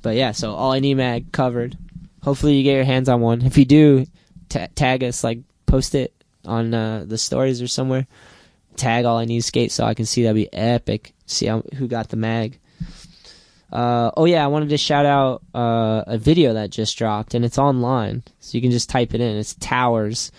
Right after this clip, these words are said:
and it's filmed by Evan Mansalillo. So if you type in Towers, T O W E R S, <coughs> skateboarding, it should pop up. I'll actually test the waters on that one, my G.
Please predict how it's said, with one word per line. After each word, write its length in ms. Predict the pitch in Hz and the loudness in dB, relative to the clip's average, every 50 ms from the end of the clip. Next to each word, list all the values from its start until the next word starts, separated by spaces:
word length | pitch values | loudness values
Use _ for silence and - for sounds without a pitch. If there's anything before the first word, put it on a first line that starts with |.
| - - _ _ - | -20 -20 _ _ -4
and 140 | 113 110 | -2 -2
it's 220 | 101 101 98 - - | -2 -2 -4 -4 -6
filmed 420 | - - 135 131 123 120 120 113 | -2 0 2 2 2 2 0 0
by 340 | 110 113 110 110 107 104 - - - | 0 0 0 0 0 -2 -4 -4 -4
Evan 340 | 123 120 113 120 117 117 | -2 -2 0 0 0 0
Mansalillo. 840 | 110 110 113 113 110 - - 117 117 120 120 117 107 101 101 107 120 - | 0 0 0 0 -2 -2 -2 0 0 2 2 2 2 0 -2 -2 -4 -4
So 120 | - - | -2 -2
if 160 | 117 107 - - | -2 0 0 0
you 120 | 117 110 | -2 0
type 320 | - - 117 113 110 - | 0 0 0 0 0 0
in 240 | 117 110 107 113 123 - - - - - | -2 -2 -2 -2 -6 -10 -16 -20 -14 -6
Towers, 420 | - 135 123 120 117 113 113 - | -2 0 2 4 4 2 0 -2
T 240 | - - 135 131 127 | -2 0 2 4 4
O 80 | 127 120 | 4 4
W 580 | 117 120 117 113 120 120 120 120 117 117 139 - | 2 2 0 2 2 4 4 4 2 0 -2 -4
E 220 | - 131 127 127 - | 0 2 2 2 2
R 220 | - 117 113 113 - | 2 2 2 0 0
S, 460 | 95 107 107 107 113 - - - - - - - - - - _ _ _ _ _ _ | -2 -2 -2 -2 -2 -2 -4 -8 -10 -14 -20 -20 -20 -20 -20 _ _ _ _ _ _
<coughs> 0 | - - - - - - _ _ - - - - - - - - - - - - - - - - _ _ _ - - - _ | -4 -2 -2 -2 -6 -10 _ _ -6 -6 -6 -8 -10 -14 -20 -20 -20 -20 -20 -20 -20 -20 -20 -20 _ _ _ -20 -20 -16 _
skateboarding, 640 | - - - 117 113 104 - 110 107 107 107 107 104 | -8 -6 -2 -2 -2 0 0 -2 -2 0 -2 -2 -2
it 80 | 110 | -2
should 220 | - - 127 117 - | -2 -2 -2 -2 -2
pop 300 | 117 110 101 101 - 107 | -2 -4 -4 -6 -6 -6
up. 200 | 104 104 - - _ _ _ _ _ _ _ _ _ _ _ _ _ - | -6 -6 -8 -12 _ _ _ _ _ _ _ _ _ _ _ _ _ -8
I'll 120 | - 123 | -6 -6
actually 220 | 120 - - 120 104 | -6 -6 -8 -8 -8
test 360 | - - 110 - - - _ | -8 -8 -8 -10 -12 -12 _
the 80 | 113 113 | -8 -8
waters 400 | 117 127 143 143 131 117 113 113 | -6 -4 -4 -4 -4 -6 -6 -8
on 140 | 110 110 | -8 -6
that 220 | 113 123 127 - - | -6 -6 -6 -6 -8
one, 120 | 110 107 | -10 -10
my 120 | 107 107 104 | -8 -10 -8
G. 320 | 113 117 110 117 117 | -6 -6 -6 -6 -6